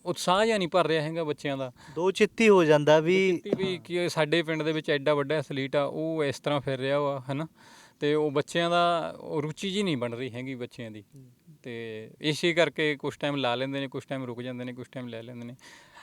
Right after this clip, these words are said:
Speaker 1: ਅਸਲ ਵਿੱਚ ਸਾਰੇ ਜਿਵੇਂ ਮੰਨ ਲਓ ਜਿਵੇਂ ਆਪਾਂ ਕਹਿ ਦਈਏ ਨਾ, ਮੋ-, ਅਸੀਂ ਵੀ ਸਾਡੇ ਜਿਹੜੇ ਮਾਸਟਰ ਐਥਲੀਟ ਨੇ ਨਾ, ਗੱਲ ਇਹ ਆ ਵੀ ਜਦ ਮਾਸਟਰ ਐਥਲੀਟਾਂ ਨੂੰ ਜਾਂ ਪੰਜਾਬ ਸਰਕਾਰ ਆ ਜਿਹੜੀ ਪੁੱਛ ਨਹੀਂ ਰਹੀ ਹੈਗੀ,
Speaker 2: ਹੂੰ।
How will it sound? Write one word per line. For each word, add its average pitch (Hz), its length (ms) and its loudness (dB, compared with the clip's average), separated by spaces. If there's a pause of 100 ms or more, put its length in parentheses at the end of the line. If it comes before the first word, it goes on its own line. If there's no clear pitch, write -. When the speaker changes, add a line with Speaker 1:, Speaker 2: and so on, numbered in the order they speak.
(140)
Speaker 1:
ਅਸਲ - 180 0
ਵਿੱਚ 190 200 0
ਸਾਰੇ 185 500 2
ਜਿਵੇਂ 165 200 -6
ਮੰਨ 160 160 -2
ਲਓ 160 100 -6
ਜਿਵੇਂ 156 160 -4
ਆਪਾਂ 156 200 -4
ਕਹਿ 160 140 -2
ਦਈਏ 180 120 -6
ਨਾ, 196 300 -8
ਮੋ-, 147 420 -10 (380)
ਅਸੀਂ 202 220 4
ਵੀ 196 180 0 (360)
ਸਾਡੇ 131 260 0
ਜਿਹੜੇ 175 160 0
ਮਾਸਟਰ 147 300 -2
ਐਥਲੀਟ 143 340 -4
ਨੇ 131 140 -4
ਨਾ, 143 220 -6 (720)
ਗੱਲ 151 180 2
ਇਹ 190 100 2
ਆ 196 40 4
ਵੀ 196 120 -4
ਜਦ 170 180 2
ਮਾਸਟਰ 160 340 -2
ਐਥਲੀਟਾਂ 175 420 -6
ਨੂੰ 180 520 -10
ਜਾਂ 165 180 -4
ਪੰਜਾਬ 156 360 -4
ਸਰਕਾਰ 156 420 -4
ਆ 156 100 -2
ਜਿਹੜੀ 170 160 -8
ਪੁੱਛ 160 300 -8
ਨਹੀਂ 151 160 -2
ਰਹੀ 156 140 -6
ਹੈਗੀ, 151 360 -8
Speaker 2:
ਹੂੰ। 135 120 -20